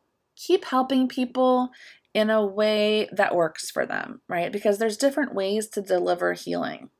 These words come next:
We can teach, we can, we can create passive income systems, we can do subscription memberships, we can do coaching programs. And I think what's so hard is that, um, we just don't know how to do it, and we're so tired. It's like,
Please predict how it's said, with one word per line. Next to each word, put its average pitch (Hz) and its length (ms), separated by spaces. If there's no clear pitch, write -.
We 185 80
can 175 220
teach, - 520
we 170 80
can, 175 360
we 175 80
can 170 240
create 220 340
passive 175 360
income 165 280
systems, - 500
we 175 120
can 170 180
do 214 180
subscription 190 600
memberships, 165 540
we 175 80
can 190 180
do 208 160
coaching 180 420
programs. 143 680
And 220 160
I 233 160
think 269 400
what's 262 260
so 214 280
hard 233 560
is 196 300
that, 190 520
um, 190 580
we 233 160
just 277 260
don't 262 180
know 254 120
how 233 140
to 208 240
do 185 200
it, 294 380
and 233 160
we're 226 140
so 214 260
tired. 196 680
It's - 160
like, 175 380